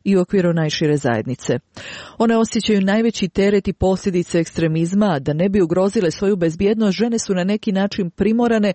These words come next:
da usklađuju svoje ponašanje sa društveno ustanovljenim normama. O tome priča Amele Bajrović.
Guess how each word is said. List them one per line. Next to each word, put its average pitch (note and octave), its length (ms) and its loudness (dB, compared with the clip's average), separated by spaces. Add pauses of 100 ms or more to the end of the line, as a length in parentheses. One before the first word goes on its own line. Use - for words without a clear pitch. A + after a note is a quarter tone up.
(260)
da D3+ 120 0
usklađuju A3 540 0
svoje A#3+ 260 0
ponašanje G#3+ 680 0
sa - 200 -2
društveno F#3 500 0
ustanovljenim E3 680 0
normama. C3+ 480 -2 (440)
O D3+ 80 0
tome D#3+ 260 0
priča F#3 440 0
Amele D3+ 440 0
Bajrović. B2+ 580 -2